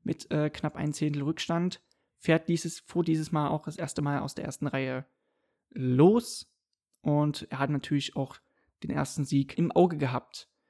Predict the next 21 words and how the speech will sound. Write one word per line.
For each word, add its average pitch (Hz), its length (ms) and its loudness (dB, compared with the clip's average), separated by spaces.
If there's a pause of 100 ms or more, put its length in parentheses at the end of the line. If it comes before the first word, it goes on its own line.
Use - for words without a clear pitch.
(260)
Diesen 196 360 4
hatte 190 160 4
er 185 380 4
im 165 280 0
ersten 165 420 -4
Saisonrennen 156 640 0
Maverick 156 320 0
Vinales 185 340 2
geholt 139 280 -6
und 131 80 -4
der 135 100 -2
war 151 120 -2
Dritter. 160 440 -2 (600)
Der 156 160 2
hatte 156 240 4
wiederum 160 260 4
im 151 40 4
Hinterkopf, 156 460 0
„Naja, 151 300 4
die 175 100 -2
Ducatis 156 640 -2